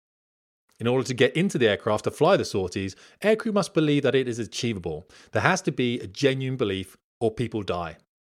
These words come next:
It's that simple. Aircrew understand the power of positivity in mission success.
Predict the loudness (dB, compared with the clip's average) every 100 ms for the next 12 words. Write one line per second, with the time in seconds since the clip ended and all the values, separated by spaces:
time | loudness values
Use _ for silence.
0 | _ _ _ _ -8 -2 -2 -2 -6 -8
1 | -8 -12 _ _ _ _ _ _ _ _
2 | _ _ _ _ 2 2 4 2 2 0
3 | 0 0 0 -4 -2 0 0 -2 -6 -14
4 | -10 -2 0 0 -2 -2 -4 -6 -6 -6
5 | -4 -4 -4 -6 -6 -6 -8 -8 -8 -16